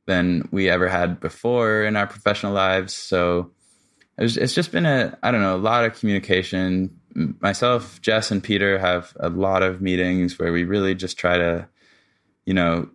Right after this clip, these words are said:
get back to basics, like, focus on communication,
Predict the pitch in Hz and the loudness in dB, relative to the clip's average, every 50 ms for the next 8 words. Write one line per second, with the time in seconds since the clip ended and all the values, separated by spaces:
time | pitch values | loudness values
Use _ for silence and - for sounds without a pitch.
0 | _ _ - 104 95 82 - 101 95 90 - - - 98 92 - 92 92 92 92 | _ _ 0 0 0 2 0 0 0 0 -4 -4 -6 -6 -4 -2 0 0 0 -2
1 | - - 92 92 92 92 - - - - - 80 78 82 85 - - - 90 92 | -2 -4 -2 -2 -2 -4 -8 -10 -10 -8 -6 -4 -4 -4 -6 -8 -4 -2 0 0
2 | 90 - 98 98 95 92 87 - 98 90 90 90 87 - - 104 98 95 - - | 0 -2 -4 -2 -2 -2 -2 -2 -2 0 0 0 -2 -2 -2 -2 -2 -2 -2 -2
3 | 98 95 92 92 92 92 92 92 92 101 - | -2 0 0 0 0 0 -2 -2 -4 -6 -10